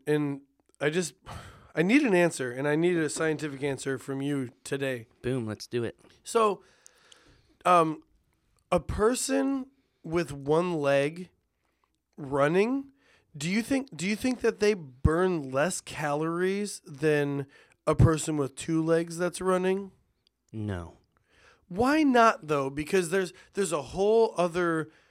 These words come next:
Speaker 1: um, appendage that's not burning mu-, m-, burning, like, their muscles and,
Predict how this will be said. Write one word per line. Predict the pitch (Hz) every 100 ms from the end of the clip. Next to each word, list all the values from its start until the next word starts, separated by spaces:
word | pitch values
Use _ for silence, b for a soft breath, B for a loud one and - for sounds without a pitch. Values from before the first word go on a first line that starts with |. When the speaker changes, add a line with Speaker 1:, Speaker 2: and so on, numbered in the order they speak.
| b b -
Speaker 1:
um, | 139 131 123 117 _ _ _ _ -
appendage | 175 - - 269 247 165 143 139 139
that's | 170 165
not | 170 165 180 -
burning | 151 165 175 180 160 156 143
mu-, | 156 151 160 160 156 147
m-, | 151 160
burning, | 160 165 175 170 156 151 147 _
like, | 139 143 135
their | 147
muscles | 143 156 156 160 147 131
and, | 143 143